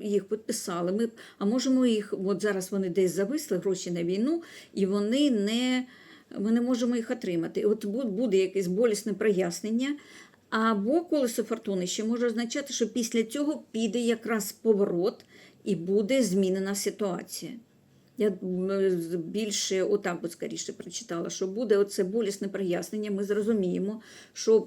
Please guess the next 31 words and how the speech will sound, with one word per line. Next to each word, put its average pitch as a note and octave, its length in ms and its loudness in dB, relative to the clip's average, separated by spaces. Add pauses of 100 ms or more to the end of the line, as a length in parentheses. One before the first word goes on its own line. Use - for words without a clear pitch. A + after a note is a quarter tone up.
(120)
відбувається G#3+ 760 2
із A3+ 180 -4
територіями, G3+ 720 2
може A3 300 0
означати, A3 520 0
бо G3+ 160 -2
в G#3 60 -2
мене G#3+ 220 0
дев'я-, G3+ 420 2
дев'ятка G3 600 0
пентаклів G#3 560 -4
зараз G3 400 -4 (360)
дуже G3 180 6
часто A#3 340 -4
показує F#3 540 -2
оці E3+ 240 -4
території F3 560 0
спорні, F#3 640 -4
ну, G3+ 100 0
вони F3 300 -2
не F3+ 140 2
спорні, F#3 380 0
вони E3+ 220 0
наші, F3 420 -2 (420)
але F3 180 2
які F3+ 340 2
хочуть F#3+ 420 2
прям F3 160 -4
сильно F#3 320 0
в E3+ 60 0
нас, E3+ 300 -4